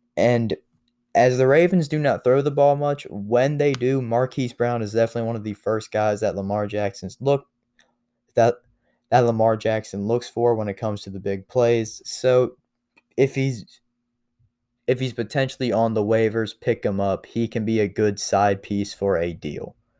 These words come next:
Moving to the second receiver, D J Moore. He is twelfth in wide receiver targets, and like Brown, he is a big, deep threat. With, with Teddy Bridgewater coming into his own more and more,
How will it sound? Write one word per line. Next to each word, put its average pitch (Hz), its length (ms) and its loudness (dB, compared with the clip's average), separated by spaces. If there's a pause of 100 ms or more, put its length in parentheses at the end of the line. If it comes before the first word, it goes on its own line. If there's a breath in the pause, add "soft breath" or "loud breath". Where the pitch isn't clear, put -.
(720)
Moving 131 360 4
to 135 100 2
the 120 320 6
second 160 640 2
receiver, 101 600 -2 (440)
D 165 220 4
J 170 260 4
Moore. 170 420 2 (160)
He 147 220 0
is 139 160 -2
twelfth 160 400 4
in 143 180 0
wide 131 240 4
receiver 131 480 -4
targets, 131 500 0
and 113 200 -6
like 117 260 -2
Brown, 107 300 -6
he 110 120 -4
is 110 140 -4
a 107 80 -2
big, 104 380 -2 (120)
deep 107 300 -4 (100)
threat. 90 380 -2 (540 soft breath)
With, - 380 0 (840)
with 135 320 0
Teddy 135 240 4
Bridgewater 123 640 2
coming 117 340 -4
into 110 320 -6
his 104 160 -4
own 104 420 -4
more 110 260 0
and 101 120 -4
more, 117 460 0